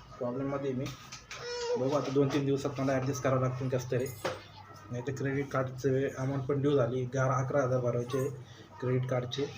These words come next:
तर अकरा हजार वापरले मी त्याच्यातले, जे घरचे म्हणजे वडिलांचे घेतले होते मी वीस हजार रुपये, त्याची एफ डी केली, तर ते द्यावं लागणार आहे मला.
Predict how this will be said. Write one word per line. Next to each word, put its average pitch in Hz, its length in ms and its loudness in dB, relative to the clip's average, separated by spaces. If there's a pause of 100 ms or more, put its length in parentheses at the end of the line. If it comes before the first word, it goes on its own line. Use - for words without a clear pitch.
(320)
तर - 500 -6
अकरा 127 220 0
हजार 123 160 0
वापरले 127 440 2
मी 113 120 -2
त्याच्यातले, 120 300 -2 (240)
जे 127 80 0
घरचे 127 300 8
म्हणजे - 920 -4
वडिलांचे 143 420 2
घेतले - 240 6
होते 494 160 8
मी 508 180 12 (840)
वीस 151 220 4
हजार 131 220 8
रुपये, 131 260 4 (120)
त्याची 143 220 6
एफ 131 120 6
डी 143 80 4
केली, 143 280 8 (1300)
तर - 240 2
ते 160 80 6
द्यावं 151 260 8
लागणार 143 280 8
आहे 131 100 6
मला. 147 180 10